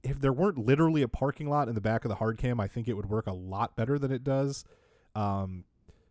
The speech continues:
'cause from some angles it looks cool, especially, like, when they get the helicopter shots. From other angles, it looks just cheap as hell.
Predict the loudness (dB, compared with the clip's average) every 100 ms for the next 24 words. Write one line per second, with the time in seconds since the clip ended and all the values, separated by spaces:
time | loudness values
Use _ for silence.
0 | _ 0 2 0 -2 2 4 4 4 2
1 | 2 -2 -2 -6 0 2 2 0 0 0
2 | 2 2 2 2 0 -4 -4 -4 -2 -2
3 | -2 -4 0 0 -2 -8 -20 _ _ -2
4 | 0 4 4 6 4 4 2 2 -2 -2
5 | -4 -6 -6 -8 -6 -6 -6 -8 -10